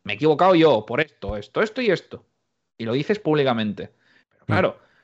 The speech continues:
Speaker 1: luego, "No, es que ha pasado esto, no es que ha pasado lo otro". Oye, las cosas claras.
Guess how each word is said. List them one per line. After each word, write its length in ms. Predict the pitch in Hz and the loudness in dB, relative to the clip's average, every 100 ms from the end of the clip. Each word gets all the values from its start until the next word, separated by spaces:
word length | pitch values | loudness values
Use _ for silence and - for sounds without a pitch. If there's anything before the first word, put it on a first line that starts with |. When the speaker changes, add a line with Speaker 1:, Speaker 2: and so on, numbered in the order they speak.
| _ | _
Speaker 1:
luego, 460 | 131 170 165 - - | 2 4 4 0 -12
"No, 320 | 113 180 262 | -6 -2 -2
es 320 | 247 - - - | -4 -6 -14 -12
que 80 | 220 | -8
ha 60 | |
pasado 280 | 202 180 196 | -6 -4 -4
esto, 400 | 233 - - 202 | -6 -12 -12 -8
no 100 | 202 | -6
es 280 | 196 - - | -6 -8 -12
que 60 | 233 | -12
ha 40 | |
pasado 240 | - 180 147 | -8 -6 -4
lo 60 | - | -4
otro". 440 | 190 185 202 - - | -2 -2 -4 -4 -2
Oye, 340 | 117 87 - _ _ _ _ _ _ _ - | 0 -2 -8 _ _ _ _ _ _ _ -18
las 100 | - | -4
cosas 320 | 160 220 - | -2 -2 -4
claras. 720 | - 113 123 104 - - | -8 -2 -2 -2 -8 -18